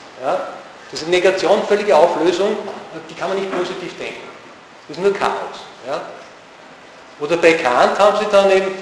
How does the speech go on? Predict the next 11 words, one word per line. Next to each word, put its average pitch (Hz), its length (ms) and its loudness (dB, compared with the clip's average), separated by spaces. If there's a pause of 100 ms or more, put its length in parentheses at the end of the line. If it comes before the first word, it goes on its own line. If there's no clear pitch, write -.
(220)
die 170 60 -10
Sinnlichkeit 190 920 2
als - 400 4 (460)
das 156 240 0 (280)
bloß 156 600 2
passiv 156 500 0
aufgenommene 175 760 0
Einzelne 185 640 0
ohne 190 180 2
jede 196 240 -2
Verbindung. 185 580 -4